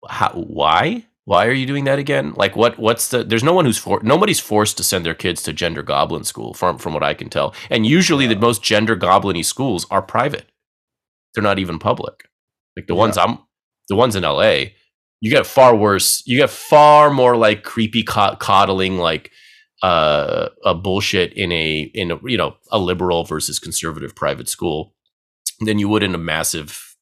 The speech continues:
Speaker 1: public school where it's just kind of, it's just kind of like a big old prison, you know?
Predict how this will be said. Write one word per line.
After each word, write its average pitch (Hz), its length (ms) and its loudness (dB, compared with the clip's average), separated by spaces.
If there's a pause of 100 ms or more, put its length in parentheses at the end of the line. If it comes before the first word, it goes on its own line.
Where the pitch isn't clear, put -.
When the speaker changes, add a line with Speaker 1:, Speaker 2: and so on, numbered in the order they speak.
(160)
Speaker 1:
public 92 300 -2
school 67 380 -8
where 64 120 -10
it's - 120 -12
just - 160 -6
kind 73 200 -6
of, - 240 -18 (1300)
it's 101 140 -2
just 90 160 -6
kind 90 160 0
of 82 60 -6
like 80 180 -2
a 76 80 -6
big 82 240 -8
old 71 220 -4
prison, 82 460 -4
you 71 100 -8
know? 78 200 -4